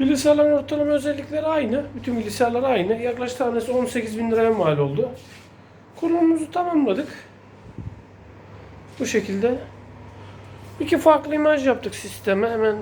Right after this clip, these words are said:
göstereyim. İki farklı sisteme imaj yaptık. Birisi dört K, birisi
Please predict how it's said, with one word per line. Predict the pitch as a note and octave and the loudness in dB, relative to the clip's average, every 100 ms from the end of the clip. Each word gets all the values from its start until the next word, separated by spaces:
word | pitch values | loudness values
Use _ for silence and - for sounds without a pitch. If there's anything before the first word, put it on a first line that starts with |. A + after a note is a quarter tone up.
| G3+ | -4
göstereyim. | G3 - - F3+ G3+ B3 - - - - - - - - - - | -4 -4 -4 0 2 0 -4 -14 -16 -16 -16 -16 -16 -16 -18 -16
İki | - A#3 | -10 -6
farklı | A#3 A3+ A3+ | -2 -2 -2
sisteme | G#3 - - A3 | -10 -8 -2 2
imaj | G#3 A3+ A3+ | 2 2 2
yaptık. | B3+ B3 C4 - - - - - - - - - B3 | 0 0 -4 -4 -14 -20 -20 -20 -20 -20 -20 -4 0
Birisi | C#4 B3+ D4 D4+ D4+ - - - - - - - - - - - - - - - F3 | 0 0 2 2 2 -6 -20 -20 -20 -20 -20 -20 -20 -20 -20 -20 -20 -20 -20 -12 4
dört | G3 B3+ - | 6 6 4
K, | B3 B3 | 0 2
birisi | B3 B3 - C#4+ | 0 -4 -2 -4